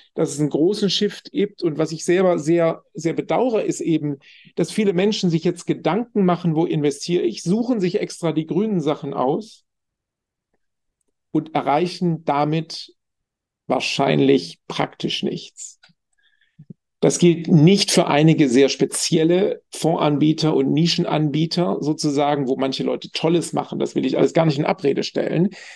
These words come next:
Aber wenn wir uns das in größeren Volumen anschauen, ähm, ganz schönes Thema sind auch grüne Zertifikate, wo dann plötzlich eine Bank, äh, sozusagen Inhaberschuldverschreibungen, also,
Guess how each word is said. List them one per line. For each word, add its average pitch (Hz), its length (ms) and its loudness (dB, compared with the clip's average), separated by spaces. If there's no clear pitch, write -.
Aber 165 480 2
wenn 156 200 4
wir 165 140 0
uns 160 240 0
das 160 240 -2
in - 380 -4
größeren 160 680 2
Volumen 147 420 0
anschauen, 160 680 0
ähm, 143 320 -2
ganz 170 240 0
schönes 156 300 -2
Thema 151 260 0
sind 135 140 -2
auch - 160 -4
grüne 147 260 0
Zertifikate, 170 1000 -2
wo 156 220 0
dann 147 220 0
plötzlich 165 640 0
eine 143 160 0
Bank, 151 420 -2
äh, 143 340 0
sozusagen 143 540 -2
Inhaberschuldverschreibungen, 139 1400 -2
also, - 420 -6